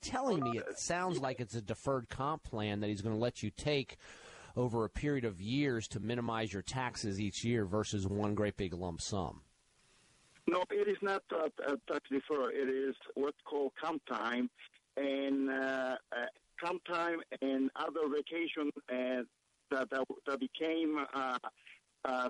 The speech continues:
Speaker 2: sort of like, I put it to a side. And, uh, uh, co-, compensation of work that I performed, uh, before I was a manager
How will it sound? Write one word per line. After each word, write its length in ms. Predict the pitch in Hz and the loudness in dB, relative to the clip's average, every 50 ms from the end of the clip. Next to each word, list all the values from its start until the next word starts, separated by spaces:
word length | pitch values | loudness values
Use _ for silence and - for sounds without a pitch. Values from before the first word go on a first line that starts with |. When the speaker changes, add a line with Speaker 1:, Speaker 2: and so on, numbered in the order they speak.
| - - | -2 -2
Speaker 2:
sort 140 | 147 147 135 | -2 0 0
of 60 | 131 | 2
like, 100 | 143 135 123 - | 0 0 0 -4
I 20 | - - | -4 -2
put 140 | 175 180 175 | -2 -2 -2
it 100 | 151 - | -2 0
to 140 | 160 151 | 0 0
a 180 | 143 135 - 170 | 0 0 -2 -4
side. 300 | 160 151 143 131 123 120 _ - - | -2 0 0 0 0 -2 _ -4 -2
And, 300 | 127 127 127 - 131 123 _ _ _ - | -2 -2 0 0 -2 -2 _ _ _ -4
uh, 60 | - - - _ - - - - _ _ - - | -2 -2 -2 _ -10 -20 -20 -20 _ _ -2 0
uh, 140 | 135 127 127 - - - | 2 2 2 0 -2 -4
co-, 640 | 175 - _ _ _ _ - _ _ - - _ | -6 -6 _ _ _ _ -20 _ _ -18 -6 _
compensation 720 | 180 185 - 202 180 - 208 208 226 214 - 214 214 208 208 - - - | -2 0 0 0 -2 2 2 2 2 2 0 0 0 0 -2 -4 -4 0
of 160 | 156 151 135 - - - - - 143 | 0 0 0 -2 -2 -4 -2 0 2
work 280 | 143 160 180 180 180 165 _ | 0 2 2 0 -2 -2 _
that 100 | 156 147 | -2 0
I 160 | 151 147 143 - _ _ | 2 0 0 -2 _ _
performed, 480 | 143 - - 160 160 160 160 156 151 - _ _ - - - _ _ _ - | -6 -4 -2 -4 -2 0 0 -2 -2 -6 _ _ -20 -20 -20 _ _ _ -2
uh, 200 | 127 135 131 127 | 0 0 0 2
before 260 | 127 139 - 156 156 - | 0 0 0 -2 -2 0
I 60 | 156 | 0
was 160 | 147 147 139 - | 0 0 0 0
a 40 | 135 | 0
manager 520 | 143 143 143 135 123 113 - 95 90 85 | 2 2 2 0 0 0 0 -2 -2 -2